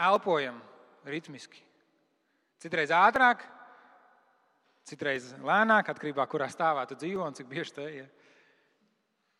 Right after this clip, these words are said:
Mūsu sirds sitās ritmā, un ja, ja, ja tā izkrīt no ritma, tad, tad, tad ir problēmas, un tad mēs meklējam ārsta palīdzību.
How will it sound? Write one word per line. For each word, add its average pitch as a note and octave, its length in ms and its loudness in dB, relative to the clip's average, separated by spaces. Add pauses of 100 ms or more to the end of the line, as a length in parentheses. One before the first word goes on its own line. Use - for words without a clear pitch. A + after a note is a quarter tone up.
(180)
Mūsu E3 240 -8
sirds A#3+ 400 0
sitās A3 480 4 (160)
ritmā, F3+ 460 2 (1120)
un D3+ 80 -8
ja, D#3+ 80 -2 (160)
ja, E3 120 0 (200)
ja D#3+ 160 0
tā E3+ 140 8 (100)
izkrīt G#3+ 480 0
no E3+ 80 -4
ritma, F#3+ 460 -2 (500)
tad, B2+ 140 -14 (100)
tad, C3 220 -16
tad C3 160 -12
ir A2+ 100 -20
problēmas, D#3 560 -8
un C3 140 -18
tad B2+ 160 -20
mēs B2+ 160 -16
meklējam B2+ 340 -10
ārsta B2+ 300 -8
palīdzību. C3 480 -10